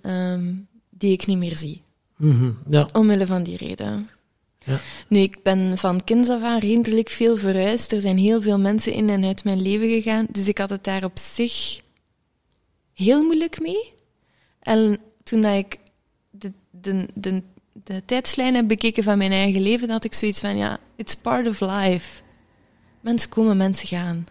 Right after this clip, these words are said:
Speaker 2: Ja.
Speaker 1: En... en soms, sommigen zijn er voor de long ride en anderen niet. En bij mij is duidelijk dat de meeste mensen er niet voor heel, heel lang zijn.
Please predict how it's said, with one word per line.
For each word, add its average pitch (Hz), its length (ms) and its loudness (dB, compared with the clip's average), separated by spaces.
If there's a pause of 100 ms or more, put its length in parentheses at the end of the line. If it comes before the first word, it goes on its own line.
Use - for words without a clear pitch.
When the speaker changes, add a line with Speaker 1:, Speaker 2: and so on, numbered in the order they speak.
(140)
Speaker 2:
Ja. 156 200 -6 (1000)
Speaker 1:
En... 208 220 0
en 202 440 -2 (160)
soms, - 640 0
sommigen 277 380 -2
zijn 240 180 2
er 220 120 0
voor 202 200 -4
de 190 80 -2
long 196 340 0 (120)
ride 262 200 -6
en 202 200 -4
anderen 208 480 0
niet. - 480 -2 (1300)
En 208 200 2
bij 202 120 2
mij 214 140 2
is - 140 0
duidelijk 247 320 0
dat 214 140 -6
de 202 80 -6
meeste 196 580 -2
mensen 214 480 0
er 208 180 0
niet 240 580 4 (3250)
voor 214 200 2
heel, 202 720 6
heel 175 300 -2
lang 160 460 -6
zijn. - 320 -10